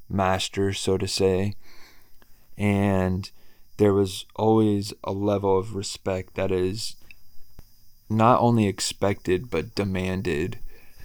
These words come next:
And yeah, it's just a very, it's very different. And it's, yeah, like I said, I, I have a hard time understanding it as well.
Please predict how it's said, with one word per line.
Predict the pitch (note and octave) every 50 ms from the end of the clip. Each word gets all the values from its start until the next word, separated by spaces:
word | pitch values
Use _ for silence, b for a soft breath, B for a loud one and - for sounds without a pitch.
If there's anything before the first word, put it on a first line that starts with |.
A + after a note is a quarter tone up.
| b b b b b b b - -
And | - G#2 G2 F#2+ F#2 F#2 F#2 F#2 F#2 F#2 F2+ F2 F#2 G2 G2+ - - - - - - - - - - - - - - - - - - - - -
yeah, | - B2+ C#3 B2+ G#2+
it's | G2 F#2+ - -
just | - A#2+ - -
a | G#2 F#2+ A2
very, | A2 A2 G#2 G#2 G2+
it's | - - - -
very | - B2 B2+ B2
different. | A2+ - - G#2+ G#2 - - G2+ F#2+ F#2 F2 -
And | - G#2
it's, | G2+ F#2+ - - - - - - - - - - - - - - - - - - - - - - - - - - - - - - - - - - -
yeah, | A2+ A2+ A2+
like | G#2+ G#2+ A2+ A#2
I | B2 A2+
said, | G#2+ - A#2 G2
I, | F#2+ F#2+ G2 G#2+ - -
I | - G#2+
have | A2 A#2 A2+ G#2
a | G2+
hard | G2+ G2+ F#2+ - -
time | G2 F#2 F#2+ F2+ F2 - - - - - -
understanding | G#2 G2+ G2+ G2+ - - - G2 F#2+ F#2+ F#2+ G2 F#2+ F#2+
it | F#2 F#2 F2 - - - -
as | - G2 G2 G2 -
well. | F#2 F#2 F#2+ F#2+ F#2+ G#2 A2 A2 A#2 A#2